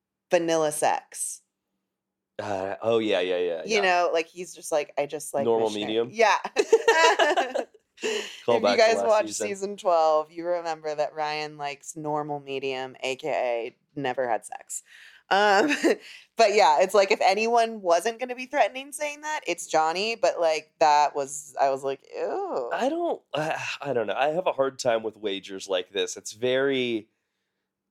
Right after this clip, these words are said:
Speaker 2: it, it, it, it was like, I, he was, he was, like, saying, "Okay, well, we're obviously having sex either way."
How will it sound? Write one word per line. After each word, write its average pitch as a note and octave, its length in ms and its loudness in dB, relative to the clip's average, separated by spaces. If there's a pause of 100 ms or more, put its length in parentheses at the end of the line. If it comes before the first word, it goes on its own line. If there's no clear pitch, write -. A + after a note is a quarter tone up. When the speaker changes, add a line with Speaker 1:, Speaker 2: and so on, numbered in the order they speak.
(680)
Speaker 2:
it, C3 160 -4
it, - 180 -2
it, G#2+ 140 -2 (220)
it B2+ 40 -4
was D3+ 300 -2
like, D3+ 360 4 (1300)
I, D3+ 420 4 (600)
he E3 140 -2
was, A3 400 2 (720)
he A#3+ 280 0
was, B3+ 320 0
like, F#3 200 0
saying, G3 480 2
"Okay, E3+ 220 4
well, D3 200 4
we're C3+ 180 4
obviously D#3 360 2
having A2+ 220 -2
sex - 360 0
either A#2 220 -2
way." G#2+ 400 0